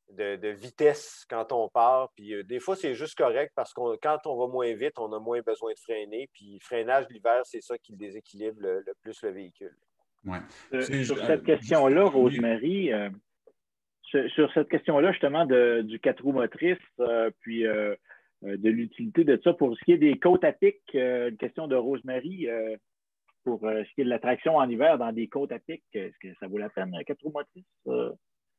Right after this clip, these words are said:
Speaker 1: Ben, c'est comme pour un
Speaker 3: dans
Speaker 1: véhicule à
Speaker 3: l'électrique ?
Speaker 1: essence. C'est sûr que ça va, ça va aider, c'est sûr et certain. Surtout, euh, si on parle d'un modèle qui est, euh, à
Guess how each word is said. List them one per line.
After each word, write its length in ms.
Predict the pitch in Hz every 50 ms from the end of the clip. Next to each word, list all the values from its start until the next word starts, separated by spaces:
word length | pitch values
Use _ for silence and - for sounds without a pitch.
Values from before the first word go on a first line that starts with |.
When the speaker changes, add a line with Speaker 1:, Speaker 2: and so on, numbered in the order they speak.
| _ _ -
Speaker 1:
Ben, 160 | 135 120 117
c'est 160 | 117 - 127 117
comme 240 | - 139 131 123
pour 220 | - 131 123 120 113
un 20 |
Speaker 3:
dans 60 | 107
Speaker 1:
véhicule 360 | 107 113 113 120 120 113 110 123
à 60 | 113
Speaker 3:
l'électrique ? 140 | 107 104 -
Speaker 1:
essence. 640 | - 139 147 156 151 135 - - - - _ - -
C'est 140 | - 131 117
sûr 360 | 110 - - 147 160 160 151 -
que 80 | 131 110
ça 200 | 95 - 117 107
va, 260 | 107 110 110 107 104
ça 160 | - - 113
va 180 | 104 101 113 110
aider, 340 | 107 104 98 - 110 117 139 156
c'est 220 | _ - 113 101
sûr 240 | - - 131 139 135
et 80 | 120
certain. 440 | - 123 113 - _ - 123 123 147 147
Surtout, 480 | - - - 135 - _ - 175 185 175 _ _ _ _ _ _ _ _ -
euh, 180 | 120 117 113 113
si 260 | 110 - - 135 143
on 200 | 135 123 120 113
parle 280 | - 135 135 139 139 123
d'un 140 | 120 113
modèle 460 | 110 110 110 104 - 120 123 131 135 _ _ -
qui 240 | 110 110 113 113
est, 60 | 110 104
euh, 240 | 104 104 101 101 95 95
à 80 | 90